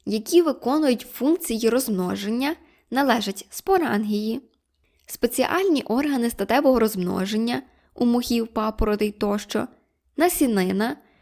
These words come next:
у голонасінних і покритонасінних, квітка та плід –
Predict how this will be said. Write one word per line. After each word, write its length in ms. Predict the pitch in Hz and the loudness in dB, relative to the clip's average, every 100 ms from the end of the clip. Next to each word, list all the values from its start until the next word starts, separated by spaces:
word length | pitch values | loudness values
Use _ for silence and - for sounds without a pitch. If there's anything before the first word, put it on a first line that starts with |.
| _ | _
у 300 | 269 285 - | 2 2 2
голонасінних 800 | 262 269 262 262 - 262 254 262 - | 4 4 4 0 0 0 2 0 0
і 80 | |
покритонасінних, 1120 | 254 247 254 247 240 247 - 240 233 233 247 - _ _ - _ - | 2 4 4 2 2 0 -2 0 0 -2 -6 -10 _ _ -20 _ -6
квітка 500 | 220 254 330 - 247 | 0 0 0 0 0
та 140 | 196 | -2
плід – 440 | - 208 285 349 | -4 0 0 0